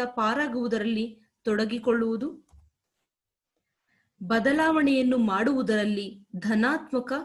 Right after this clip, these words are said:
ಭಾವನೆಯನ್ನು ಹೊಂದುವುದು, ಸ್ವಯಂ ಅಥವಾ ಗುಂಪು ಪ್ರಾಬಲ್ಯವನ್ನು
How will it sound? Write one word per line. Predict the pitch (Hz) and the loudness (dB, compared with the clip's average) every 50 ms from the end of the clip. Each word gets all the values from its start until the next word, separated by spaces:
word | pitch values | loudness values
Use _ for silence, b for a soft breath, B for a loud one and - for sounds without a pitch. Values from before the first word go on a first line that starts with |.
| - - _ - | -10 -16 _ -14
ಭಾವನೆಯನ್ನು | 185 175 190 185 202 214 254 277 311 285 269 240 220 214 220 214 208 214 226 - - - _ _ | -12 -10 -8 -6 -4 -2 0 0 2 2 2 2 2 2 0 0 0 -2 -6 -12 -16 -20 _ _
ಹೊಂದುವುದು, | - 220 214 220 214 226 220 226 202 214 277 - - - _ _ _ _ _ _ _ _ _ _ _ - | -4 -2 0 0 0 0 0 -2 -2 -4 -6 -8 -10 -16 _ _ _ _ _ _ _ _ _ _ _ -14
ಸ್ವಯಂ | - - - 277 277 247 277 320 381 453 - - _ _ _ - | -12 -8 0 2 2 2 2 2 -2 -4 -8 -14 _ _ _ -2
ಅಥವಾ | 247 262 247 - 302 285 294 | -2 -2 0 0 -2 0 0
ಗುಂಪು | 277 240 208 254 294 330 339 - 349 330 | 0 0 0 0 -2 -2 -2 -2 -2 -2
ಪ್ರಾಬಲ್ಯವನ್ನು | 330 - - 233 220 220 208 285 302 302 294 285 269 240 226 233 233 226 214 220 226 B B | -2 0 0 2 2 2 2 0 0 0 0 0 0 0 0 0 0 0 -2 -2 -6 B B